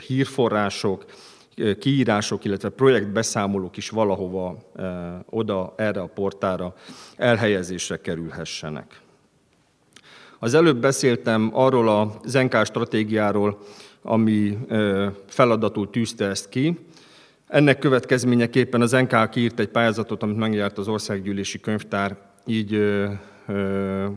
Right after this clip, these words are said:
nekiláttunk a munkának. A portál, ö, beüzemelése novemberben történt meg, azóta teszti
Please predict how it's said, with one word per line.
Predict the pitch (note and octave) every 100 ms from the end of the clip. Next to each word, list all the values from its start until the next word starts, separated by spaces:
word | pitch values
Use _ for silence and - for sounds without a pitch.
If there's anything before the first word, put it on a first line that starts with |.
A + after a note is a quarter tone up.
| - -
nekiláttunk | A#2+ A#2 A2+ G2 - G2 F#2
a | G2
munkának. | A2+ A#2+ B2 A2 G#2+ G#2 - - - - -
A | -
portál, | - C#3 C#3 C#3 A#2+ G#2+ G2 G2 - -
ö, | G2+ G2 F#2+ F#2+ G2 F#2+ - - _ _ _ _
beüzemelése | A2+ G2+ B2+ C3+ A#2+ A#2 G#2+ G#2 G2+ G2 - - F#2+ F#2 G2
novemberben | A#2+ B2 A2+ G#2+ G2 G2 G2 F#2
történt | G#2+ G2+ - F#2+ F2+
meg, | A2 B2 C3+ C3 - - -
azóta | A2 A2+ G2+ G#2+
teszti | G2 A#2 A2+ A2